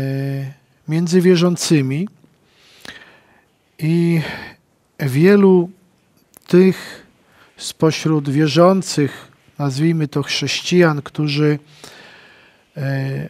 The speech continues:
odrzucili prawo Boże, zarzucają nam, dlaczego nie składacie ofiar,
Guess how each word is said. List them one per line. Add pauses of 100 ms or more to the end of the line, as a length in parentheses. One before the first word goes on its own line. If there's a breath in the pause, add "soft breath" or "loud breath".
(100)
odrzucili
prawo
Boże, (340)
zarzucają
nam, (180)
dlaczego
nie
składacie
ofiar,